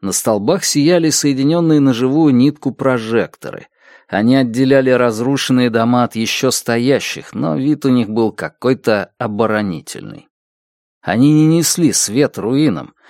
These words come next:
а больше походили на защитный периметр, выстроенный против них.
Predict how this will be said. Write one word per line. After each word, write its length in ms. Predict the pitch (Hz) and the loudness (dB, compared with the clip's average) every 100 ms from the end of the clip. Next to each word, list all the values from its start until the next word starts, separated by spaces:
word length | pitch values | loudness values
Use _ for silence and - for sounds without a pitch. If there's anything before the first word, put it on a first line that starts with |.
| - - | -20 -4
а 120 | 85 | -4
больше 380 | 92 165 - 156 | 0 -2 -2 -2
походили 520 | 147 - 110 120 135 | -2 0 0 2 2
на 120 | 131 | 2
защитный 640 | 110 110 - 151 147 143 | 2 -2 -2 -4 0 0
периметр, 640 | 131 131 110 104 95 - 90 | 0 -2 -2 -2 -4 -6 -10
выстроенный 760 | 87 104 135 - 117 113 107 | -6 -4 -4 -4 0 0 0
против 680 | 98 - 82 98 - 95 - | -6 -12 -6 -6 -8 -12 -10
них. 440 | 73 67 - - | -12 -12 -14 -20